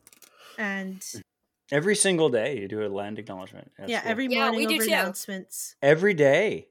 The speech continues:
Speaker 1: Mm-hmm.
Speaker 2: Wow.
Speaker 3: Yeah,
Speaker 2: I don't
Speaker 3: we
Speaker 2: think I
Speaker 3: do too.
Speaker 2: realized that.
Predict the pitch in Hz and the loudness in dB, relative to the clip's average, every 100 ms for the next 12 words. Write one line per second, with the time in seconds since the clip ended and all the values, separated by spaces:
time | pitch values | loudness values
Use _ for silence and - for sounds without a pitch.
0 | _ 233 208 190 196 - 180 185 233 220 | _ -10 -8 -10 -14 -12 -10 -8 -4 -4
1 | 208 _ - 120 143 135 127 107 104 104 | -6 _ -6 -2 -2 -2 -4 -6 -4 -4
2 | 139 - - - | -6 -6 -12 -20